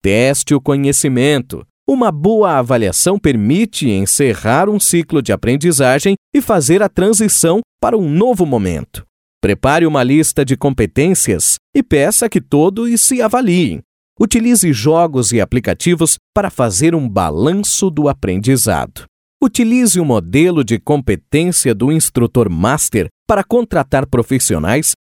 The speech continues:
capazes de levar adiante o conhecimento das organizações. Nem sempre fica claro onde especificamente um instrutor acertou ou errou. Por isso,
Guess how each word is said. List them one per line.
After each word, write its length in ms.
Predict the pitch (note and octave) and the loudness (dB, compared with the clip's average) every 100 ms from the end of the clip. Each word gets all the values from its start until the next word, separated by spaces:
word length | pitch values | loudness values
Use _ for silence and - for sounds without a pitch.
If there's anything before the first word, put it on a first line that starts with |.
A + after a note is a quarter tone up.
| _ | _
capazes 880 | B2 - A2+ A2 C3 F3+ F3+ G#3 C#3+ | -4 -2 -2 2 2 2 2 2 2
de 120 | D3 | 2
levar 340 | A#2+ F2+ G#2 | 0 0 0
adiante 520 | B2 E3+ F#3 D#3 - A3 - | 0 2 0 0 0 -4 -2
o 120 | C#4+ - | -2 0
conhecimento 880 | A#3+ G#3+ A3 - G2+ C3 A3 A3 | 0 0 0 0 2 2 0 -2
das 320 | G3 E3 B2+ C#3+ | -4 -2 0 0
organizações. 1040 | C#3+ C#3 C#3 C#3 D#3+ - C3+ A2 - - - _ _ | 0 0 0 0 0 0 0 0 -2 -4 -8 _ _
Nem 180 | C#4+ C#4 | -2 0
sempre 600 | - - G3 C#4+ A#3+ G#2 | 0 0 0 0 -2 -2
fica 340 | - A2+ - G3 | -2 -4 -2 -2
claro 520 | - D3 C3 E3 A3 - _ | 0 2 2 2 0 -4 _
onde 500 | F3+ G#3+ C4 F3 A2+ | 2 2 0 -2 -2
especificamente 1160 | F2 G#2+ - A#2+ D#3 C#3 E3+ G#3+ F3+ D#3 - A#3 - | 0 0 0 0 0 -2 0 0 2 0 0 -4 -2
um 180 | C#4+ B3 | 0 2
instrutor 640 | A#3 A3+ - E3+ - E3 | 2 0 0 -2 2 0
acertou 680 | F#3 - D#3+ C3 - A#3 C#4 - | 2 0 0 0 0 0 -2 -2
ou 200 | G#3+ A3 | 0 2
errou. 340 | A3+ D3+ D3+ C3 _ _ _ | 2 2 0 -2 _ _ _
Por 180 | F2 F2 | -2 0
isso, 340 | F#3 - A#3 | 0 2 -2